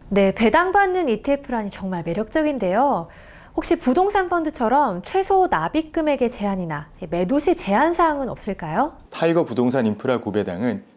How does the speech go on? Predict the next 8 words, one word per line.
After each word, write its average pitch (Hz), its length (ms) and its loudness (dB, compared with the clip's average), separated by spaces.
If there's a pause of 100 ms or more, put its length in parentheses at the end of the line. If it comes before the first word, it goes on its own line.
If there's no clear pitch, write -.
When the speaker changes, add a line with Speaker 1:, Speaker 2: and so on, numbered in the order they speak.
Speaker 2:
주식시장에 113 720 -2
상장된 139 640 -2
상장 175 420 0
지수 - 260 -8
펀드, 90 360 -4 (180)
즉 - 380 0
이티에프이기 123 640 -2
때문에 95 480 -4